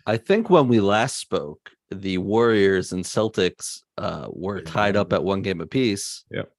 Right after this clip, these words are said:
Speaker 1: The N B A Finals.
Speaker 2: Lots had
Speaker 1: Yeah.
Speaker 2: happened since then. <laughs>
Speaker 1: A week later, we're
Speaker 2: Yeah.
Speaker 1: recording this Tuesday night.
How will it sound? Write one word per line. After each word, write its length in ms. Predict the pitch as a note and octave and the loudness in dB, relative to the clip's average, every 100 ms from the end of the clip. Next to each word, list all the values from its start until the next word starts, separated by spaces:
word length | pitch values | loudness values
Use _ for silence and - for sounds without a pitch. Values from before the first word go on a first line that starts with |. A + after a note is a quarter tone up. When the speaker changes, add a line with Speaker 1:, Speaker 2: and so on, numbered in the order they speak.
| _ | _
Speaker 1:
The 100 | G#2+ | -2
N 100 | G2 | 2
B 140 | F#2 F2 | 2 2
A 40 | |
Finals. 680 | - B2 A#2+ F2+ F2 - - - | 2 2 2 -2 -6 -12 -18 -8
Speaker 2:
Lots 260 | F#2 F#2+ | -6 -4
had 180 | G#2+ F#2+ | -6 -4
Speaker 1:
Yeah. 120 | A#2 A2 | -4 -4
Speaker 2:
happened 340 | F#2+ D#2+ D#2+ | -4 -6 -8
since 180 | D#2+ - | -6 -6
then. 260 | E2+ G#2+ - C3+ | -4 -4 -4 -2
<laughs> 280 | D#3 F3+ | 0 0
Speaker 1:
A 160 | A2+ A#2+ | 0 2
week 280 | B2+ D#3+ B2 | 2 2 2
later, 420 | B2 D3 B2+ G2+ | 4 4 4 4
we're 160 | G#2 A2 | 2 2
Speaker 2:
Yeah. 140 | F#2+ | 0
Speaker 1:
recording 340 | E2 B2 A#2+ | 0 0 0
this 180 | G#2+ G2 | -4 -8
Tuesday 480 | - C3 C3+ A#2 A#2 | -8 -4 -4 0 0
night. 360 | A2 F#2+ F#2+ | 0 -2 -4